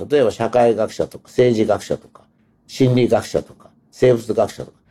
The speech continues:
そういうある程度関係のある人が統一して言ってることを持ってこなきゃいけないです、こういう時ね。っていうのは、自分の考えだけで言うと、またそれこじれちゃいますから。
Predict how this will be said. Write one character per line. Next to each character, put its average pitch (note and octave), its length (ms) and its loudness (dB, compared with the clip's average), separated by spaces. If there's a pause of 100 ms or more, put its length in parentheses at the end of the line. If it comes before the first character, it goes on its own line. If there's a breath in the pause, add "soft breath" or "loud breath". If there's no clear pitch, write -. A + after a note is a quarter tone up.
(240 soft breath)
そ G#3+ 200 4
う - 40 6
い G3+ 40 6
う F#3+ 40 4
あ G#3 120 4
る B3+ 100 4
程 F#3+ 220 2
度 E3 120 4
関 D#3 260 -6
係 F3 220 -4
の F3 100 -2
あ E3 60 2
る C3+ 80 -2
人 C3 240 -4
が G#2 280 0
統 A#3 300 4
一 A#3+ 300 -4
し F#3 60 -14
て G#3 180 0
言 F3+ 100 2
っ - 20 -14
て - 400 -2
る F#3 160 0
こ F3+ 140 -6
と F3+ 580 2
を D#3 40 4
持 C#3 140 -2
っ C#3+ 40 -4
て - 80 -6
こ D#3+ 100 2
な C#3 80 2
き - 20 2
ゃ - 20 -6
い - 20 -6
け G#2+ 80 0
な G2 80 -4
い - 40 -16
で - 40 -20
す、 - 80 -20
こ - 80 -6
う F2 60 -2
い - 20 -8
う - 20 -8
時 - 140 -16
ね。 F3+ 220 -6 (140)
っ - 20 -20
て - 80 -4
い A3 40 2
う G3+ 40 4
の D#3+ 60 4
は、 - 120 -4 (320 soft breath)
自 D3+ 100 -6
分 B3 200 2
の B3+ 100 2
考 B3 260 2
え A3 100 4
だ E3 120 2
け F3 80 0
で D3 80 0
言 C#3+ 100 2
う - 40 -2
と、 C3 80 0
ま D#3+ 100 0
た G#3 140 4
そ G#3+ 80 2
れ G#3 80 0
こ D3+ 160 2
じ D#3 100 -2
れ D#3+ 120 2
ち B2 100 0
ゃ G#2 40 4
い F2 60 0
ま D#2 80 -12
す - 100 -20
か - 100 -20
ら。 - 60 -20